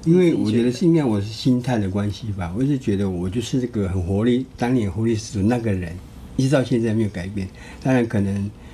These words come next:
Speaker 1: 外形体态是有变的，可是我觉得我的心情一直都维持在那个青年的许绍斌。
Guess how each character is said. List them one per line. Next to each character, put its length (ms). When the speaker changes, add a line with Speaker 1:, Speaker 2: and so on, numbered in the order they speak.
Speaker 1:
外 180
形 360
体 160
态 200
是 140
有 220
变 180
的， 160
可 140
是 80
我 120
觉 100
得 120
我 100
的 100
心 200
情 260
一 120
直 120
都 120
维 160
持 160
在 260
那 120
个 120
青 280
年 220
的 140
许 120
绍 260
斌。 240